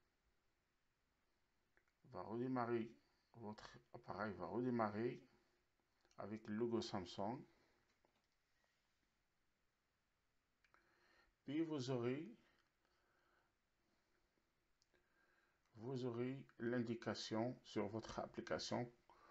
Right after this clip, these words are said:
comme quoi que votre téléphone est débloqué. Et vous pouvez par la suite finir la configuration de votre appareil.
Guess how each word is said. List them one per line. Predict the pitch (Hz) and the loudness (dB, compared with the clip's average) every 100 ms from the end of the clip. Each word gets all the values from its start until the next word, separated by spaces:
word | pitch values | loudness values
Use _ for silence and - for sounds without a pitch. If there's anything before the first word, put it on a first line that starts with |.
| - - | -20 -10
comme | 98 | -8
quoi | - 120 | 0 0
que | 117 | 2
votre | 101 92 - - | -2 -4 -10 -2
téléphone | 113 107 123 117 87 | 2 2 0 -2 -2
est | 87 | -2
débloqué. | 92 92 87 - 78 67 - _ _ _ _ _ _ _ _ _ _ _ _ _ - | -2 -2 -2 -4 -12 -12 -18 _ _ _ _ _ _ _ _ _ _ _ _ _ -4
Et | 113 139 - | -2 -2 -4
vous | 104 | -8
pouvez | 107 123 113 117 | -4 0 2 2
par | 113 98 | 2 4
la | 98 | 2
suite | 95 - 113 117 - - - - | 0 0 0 0 -6 -16 -20 -20
finir | - 117 110 117 | -2 2 4 4
la | 107 101 | 0 -2
configuration | 110 101 95 92 90 - 117 85 - | -2 -2 0 0 0 -2 -2 -2 -2
de | 95 | -2
votre | 98 - | -2 0
appareil. | - 82 71 | 0 0 -4